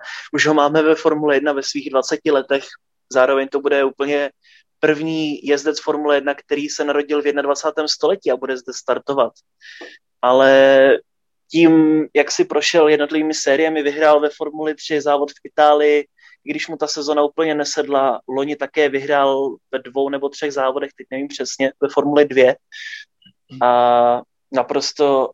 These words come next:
skvělý, nadějný talent, byť, eh, tedy je mu občas zazlíváno, že je to junior Hondy a to je ten důvod, proč je tam a není tam například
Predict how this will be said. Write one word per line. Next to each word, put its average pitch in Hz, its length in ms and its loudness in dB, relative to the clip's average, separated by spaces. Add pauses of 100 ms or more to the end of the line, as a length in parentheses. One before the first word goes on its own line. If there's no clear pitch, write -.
skvělý, 139 420 -2
nadějný 143 440 -4
talent, 143 360 2 (120)
byť, 143 220 -12
eh, 147 280 0
tedy 151 180 -4
je 147 100 -2
mu 151 500 -4 (120)
občas 143 340 -6
zazlíváno, 139 580 -2
že 143 120 -6
je 143 40 -6
to 147 120 -4
junior 143 320 0
Hondy 135 400 -2
a 139 60 0
to 139 120 -4
je 135 80 -2
ten 143 200 -6
důvod, 135 340 -6
proč - 220 -12
je 147 100 -2
tam 131 180 0
a 131 100 -2
není 135 180 -6
tam 139 140 -8
například 139 400 -2